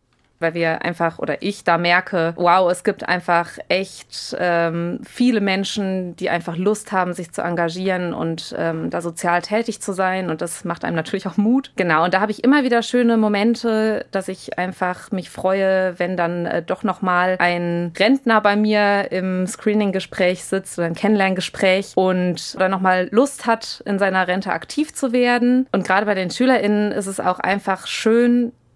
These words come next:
zu sehen, ähm, an wen wir uns richten und dass es auch wirklich da ankommt.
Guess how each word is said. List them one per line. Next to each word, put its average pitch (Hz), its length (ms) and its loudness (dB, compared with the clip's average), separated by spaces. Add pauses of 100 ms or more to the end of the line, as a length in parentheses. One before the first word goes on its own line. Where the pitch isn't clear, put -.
zu - 180 -4
sehen, 214 800 0 (100)
ähm, 180 420 0
an 175 200 -2 (140)
wen 208 300 2
wir 190 120 -2
uns 175 220 -4
richten 247 300 0
und 185 160 -2
dass 185 100 -4
es 196 180 -8 (160)
auch 180 240 -2
wirklich 220 300 -2
da 180 140 2
ankommt. 165 680 -4